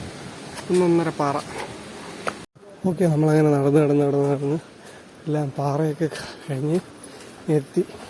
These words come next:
ഇനിയാണ് ഒരു സെറ്റപ്പ് സ്ഥലം, കാണിച്ചു തരാം.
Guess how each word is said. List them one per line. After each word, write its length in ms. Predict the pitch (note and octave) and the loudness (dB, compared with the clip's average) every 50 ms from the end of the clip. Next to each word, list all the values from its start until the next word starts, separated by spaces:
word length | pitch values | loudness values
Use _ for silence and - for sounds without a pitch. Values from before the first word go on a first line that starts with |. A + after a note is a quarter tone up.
| - - - - - - - - - - - - - - - - - E3+ | -16 -18 -18 -18 -18 -20 -18 -18 -16 -16 -16 -18 -18 -16 -10 -4 0 2
ഇനിയാണ് 360 | E3+ F3 G#3 G3+ F3+ D#3+ D#3 D#3+ D3+ | 4 6 6 6 6 6 2 2 0
ഒരു 80 | C#3+ C#3+ - | 0 0 -2
സെറ്റപ്പ് 640 | D#3+ - - - - - - - - G3 - - - - | -2 -2 -4 -8 -16 -12 -4 0 0 0 0 -2 -6 -4
സ്ഥലം, 260 | D3+ C3 C3 B2+ - - - - - - - - - - - - - - - - | -2 -2 -2 -4 -6 -10 -14 -12 -12 -12 -12 -14 -16 -16 -18 -18 -20 -18 -14 -6
കാണിച്ചു 300 | - C#3 C3+ C3+ - - | -2 0 0 0 0 -2
തരാം. 180 | C#3 C#3+ D#3 F#3 | -2 -2 -2 -4